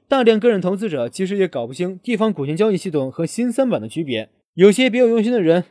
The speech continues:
就往往在其中浑水摸鱼，用基本没有准入门槛的四板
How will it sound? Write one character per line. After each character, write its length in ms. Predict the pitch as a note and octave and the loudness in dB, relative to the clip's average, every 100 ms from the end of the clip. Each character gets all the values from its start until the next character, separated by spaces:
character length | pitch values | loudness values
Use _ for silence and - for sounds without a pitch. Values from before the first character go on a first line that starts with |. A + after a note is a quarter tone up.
| _ | _
就 160 | A3+ F3+ | -2 0
往 240 | D3+ G#3+ | 2 2
往 160 | E3+ C3+ | 0 -2
在 160 | D3+ | -6
其 160 | - C#3 | -6 -2
中 240 | E3+ F3+ | -2 -2
浑 220 | _ D#3+ F#3+ | _ -4 -4
水 120 | D3 | -4
摸 180 | B2 C3 | -6 -8
鱼， 240 | A2 A#2+ _ _ - | -8 -10 _ _ 0
用 220 | B3+ B3 | 2 2
基 160 | G#3+ C4 | 2 2
本 160 | G3+ | 2
没 120 | F3 | 2
有 120 | A#3 A3+ | 0 0
准 220 | D#3+ C3+ | -2 -2
入 120 | G#3+ | -2
门 200 | D#3+ A3 | -2 -4
槛 200 | G3+ A#2 | -8 -10
的 120 | A#2 | -10
四 200 | - D4 | -8 -6
板 260 | - F#2+ | -4 -6